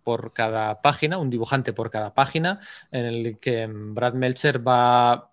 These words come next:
mm, viajando al pasado, eh, intercala, eh, flashbacks al pasado, eh, con flash forwards a, a posibles futuros, ¿no? Por aquel entonces se nos dijeron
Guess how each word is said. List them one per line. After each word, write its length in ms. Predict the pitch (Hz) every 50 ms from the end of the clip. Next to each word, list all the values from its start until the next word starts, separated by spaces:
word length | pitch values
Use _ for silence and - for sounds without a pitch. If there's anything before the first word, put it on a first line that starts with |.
| _
mm, 560 | 139 127 120 117 117 113 113 113 113 113 113 113
viajando 360 | 123 135 - 147 147 139 147
al 60 | 139
pasado, 560 | - 139 - 156 147 143 131 127 123 - -
eh, 120 | 147 139 131
intercala, 480 | 135 123 131 127 - 147 135 127 113 - - - - - - -
eh, 800 | 131 127 123 117 117 117 120 120 120 120 117 117 117 123 135 139
flashbacks 540 | - - 165 165 165 143 156 160 151 - -
al 140 | 160 151 -
pasado, 680 | 165 - - 196 202 202 208 208 214 220 220 226 - - - - - - - -
eh, 220 | 156 139 131 127
con 240 | - 139 127 131 131
flash 240 | - 160 160 156 -
forwards 480 | - 165 165 165 160 170 170 - -
a, 180 | 147 127 120 117
a 220 | - 123 123 -
posibles 440 | 151 156 - 190 190 170 170 160 -
futuros, 440 | - 143 123 135 127 - - - -
¿no? 180 | 131 160 156
Por 120 | - 110 110
aquel 120 | - 123
entonces 300 | 120 107 127 117 127 123
se 80 | - 127
nos 120 | 117 107
dijeron 460 | 113 117 - 127 127 131 139 151 156